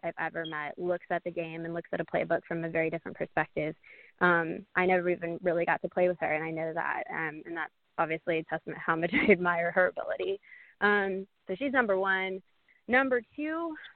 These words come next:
I would say, is Cassandra Bills, um, and I'm just saying that because I'm hoping that she'll listen to this and it'll get her head big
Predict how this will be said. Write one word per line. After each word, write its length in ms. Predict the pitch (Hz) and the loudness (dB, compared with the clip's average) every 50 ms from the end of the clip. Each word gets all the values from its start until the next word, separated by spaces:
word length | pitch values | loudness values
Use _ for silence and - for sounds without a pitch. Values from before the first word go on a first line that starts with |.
| - - | -10 -6
I 240 | - 226 226 226 220 | -4 -2 -2 -2 -4
would 140 | 226 214 - _ - | -6 -10 -12 _ -8
say, 240 | 220 220 214 220 | -8 -6 -6 -8
is 100 | 220 214 - - | -10 -12 -12 -14
Cassandra 420 | 202 - 214 208 202 196 190 190 | -12 -10 -8 -8 -8 -6 -8 -6
Bills, 420 | 175 180 170 175 185 214 254 277 - _ _ - - - - - | -4 -2 -2 0 0 0 -2 -4 -6 _ _ -20 -20 -20 -12 -4
um, 340 | - 202 196 190 185 180 180 | -2 0 0 0 0 -2 -4
and 80 | 190 | -4
I'm 140 | 190 190 196 | -4 -4 -4
just 180 | 196 196 180 - | -6 -8 -8 -6
saying 220 | - 185 180 185 196 | -8 -6 -4 -2 2
that 200 | 202 208 196 - | 2 0 0 -2
because 320 | 202 - - 185 185 180 | -6 -6 -4 -4 -4 -2
I'm 140 | 196 185 190 | -4 -4 -4
hoping 260 | 196 185 - 185 185 | -6 -6 -6 -6 -10
that 120 | 185 190 - - | -10 -12 -8 -4
she'll 80 | 185 | -4
listen 240 | 175 175 - - 190 - | -4 -4 -6 -10 -8 -4
to 40 | 214 | 0
this 140 | 202 196 196 - | 0 0 0 0
and 120 | 202 185 | -4 -4
it'll 140 | 185 175 180 | -2 -2 -2
get 140 | 170 180 175 | -2 -2 -4
her 100 | 175 175 | -4 -2
head 160 | 175 175 170 - | -2 -4 -4 0
big 260 | - 180 185 190 202 | 0 2 4 2 2